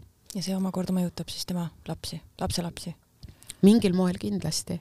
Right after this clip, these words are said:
Speaker 2: Nüüd on küsimus, kui, kas nad oskavad selle enda seisundi muuta positiivseks, lubades teisel olla see, kes ta on, sest nemad ei saa seda valikut teha, kas, äh, olukorda muuta või mitte.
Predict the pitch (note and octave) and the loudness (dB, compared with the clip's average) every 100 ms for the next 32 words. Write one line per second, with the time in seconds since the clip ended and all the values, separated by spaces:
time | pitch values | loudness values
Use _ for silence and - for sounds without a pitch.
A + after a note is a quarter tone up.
0 | _ - F#3 F#3+ F#3+ F#3+ E3 E3 - - | _ 0 2 2 0 0 -2 -4 -6 2
1 | F3 D#3+ D#3+ F3 - E3 - F3+ E3 E3 | 2 2 -2 -4 -2 -4 2 2 2 -2
2 | - - F#3+ D#3 D3+ F3+ F3 D#3+ E3 E3+ | -2 0 2 0 -2 -2 0 -2 -2 -2
3 | E3 - F3 F#3 - - - - - - | -2 -2 -2 -2 -2 -6 -6 -4 -6 -6
4 | - - - - - F#3+ F#3+ D#3+ E3 - | -8 -8 -20 -4 6 6 8 2 0 -2
5 | F#3 E3+ E3+ F3+ E3 D#3+ F3 E3+ - - | -2 -2 0 0 -2 -4 -6 -4 -6 -2
6 | A3 B3+ F3 D#3+ _ - - - - E3 | 0 0 0 -2 _ -20 -20 -12 -2 0
7 | F#3 G3+ D#3+ D3+ D#3+ F#3 E3 - - E3 | 2 2 0 -2 -4 -4 -4 -6 -6 -4
8 | F3+ E3+ E3 - F#3 F3 D3+ - D#3 - | -4 -4 -6 0 0 0 -6 -6 -4 -2
9 | - - D#3+ D#3+ E3 D3+ D#3+ D#3+ E3 D#3+ | -4 0 0 4 2 2 -2 0 0 0
10 | D#3+ D3+ D#3+ D#3+ - | -2 -4 -6 -8 -6